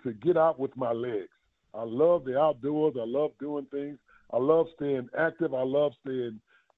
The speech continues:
busy. And I formed a company over forty years ago, um, with some guys, and the promise they had to make me was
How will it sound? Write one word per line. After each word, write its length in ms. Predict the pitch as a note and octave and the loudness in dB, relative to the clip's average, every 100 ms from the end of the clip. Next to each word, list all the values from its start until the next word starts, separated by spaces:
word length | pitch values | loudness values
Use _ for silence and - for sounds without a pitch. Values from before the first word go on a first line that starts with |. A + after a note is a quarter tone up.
| - | -2
busy. 420 | D#3 F#3 E3+ F3+ | 2 2 2 -4
And 140 | C#3+ C#3 | -2 2
I 140 | F3+ - | 2 2
formed 320 | E3+ E3+ D3 | 2 2 0
a 60 | A#2 - | -4 -2
company 420 | G3 F#3+ A#2+ A2+ - _ _ _ _ - | -2 -2 -8 -10 -14 _ _ _ _ 2
over 260 | D3 C3 B2 - | 2 2 -4 0
forty 260 | E3+ E3 | 2 2
years 340 | C3+ D#3 F#3 D#3 B2 | 0 2 2 2 -2
ago, 360 | A#2 A#2 A#2+ _ _ _ _ _ _ _ _ _ _ - | -8 -8 -10 _ _ _ _ _ _ _ _ _ _ 2
um, 460 | C3 B2 A#2 A2 - _ _ - | 4 6 4 0 -6 _ _ 0
with 140 | D3+ D3+ | 0 2
some 160 | C#3 A#2+ | 0 4
guys, 380 | D#3 C#3+ C#3+ C3 | 4 4 0 -2
and 160 | B2+ | -4
the 60 | B2+ | -6
promise 400 | - E3 F3+ F3+ E3+ | 2 4 4 2 2
they 100 | D#3+ | 2
had 160 | D#3+ | 2
to 80 | C#3 | 0
make 280 | C3 F3+ F3 | 0 0 -2
me 120 | D3+ | -6
was 380 | C3+ C3 B2+ | -4 -2 -4